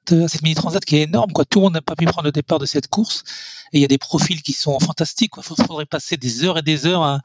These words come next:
à raconter la vie de tous ces garçons qui, qui, qui, qui osent faire, qui osent faire ce que nous, on n'ose pas vraiment faire, en tout cas moi.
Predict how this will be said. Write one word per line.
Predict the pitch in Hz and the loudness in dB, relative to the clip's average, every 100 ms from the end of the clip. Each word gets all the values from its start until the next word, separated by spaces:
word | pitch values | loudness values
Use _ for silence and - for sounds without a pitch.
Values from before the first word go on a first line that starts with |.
| - - _ _ | -10 -20 _ _
à | 156 | -2
raconter | 156 160 170 | 0 2 2
la | 160 | 2
vie | 156 151 | 2 2
de | 143 | 2
tous | - | 2
ces | - 151 | 0 0
garçons | 135 139 - 165 | -2 -4 0 2
qui, | 160 143 131 | 2 -2 -6
qui, | _ 139 _ | _ -20 _
qui, | - | -20
qui | - 147 156 | -2 4 4
osent | 180 185 - | 4 2 0
faire, | 160 165 - | 0 0 2
qui | 160 | 0
osent | 156 | 0
faire | - - | -2 -2
ce | |
que | - | 0
nous, | 139 151 | 2 2
on | |
n'ose | 135 | 0
pas | - 135 | 0 -2
vraiment | 131 135 | 0 -2
faire, | - 170 | 0 0
en | 131 - | 0 -4
tout | |
cas | 156 135 | -2 0
moi. | 139 165 | 2 0